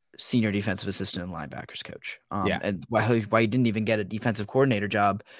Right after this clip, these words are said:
Speaker 1: immediately coming out of Miami. You know, he needed a bit of a boost, and,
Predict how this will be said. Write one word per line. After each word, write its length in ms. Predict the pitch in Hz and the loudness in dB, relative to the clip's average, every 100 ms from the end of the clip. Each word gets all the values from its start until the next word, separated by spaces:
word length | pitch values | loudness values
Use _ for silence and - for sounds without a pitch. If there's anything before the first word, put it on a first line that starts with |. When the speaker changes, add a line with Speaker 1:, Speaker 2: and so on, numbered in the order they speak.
| - - | -18 2
Speaker 1:
immediately 440 | 139 143 131 107 | 8 10 10 8
coming 240 | 110 113 104 | 4 2 2
out 140 | 98 | 0
of 60 | 90 | -2
Miami. 420 | 98 95 95 92 | -2 -2 -4 -4
You 120 | 92 | -6
know, 120 | 92 | -6
he 160 | 107 120 | -2 2
needed 320 | 120 113 104 | 2 2 2
a 60 | 98 | 0
bit 180 | 104 101 | -2 -2
of 80 | |
a 60 | 95 | -4
boost, 420 | - 95 - - | -6 -4 -4 -2
and, 180 | 98 | -4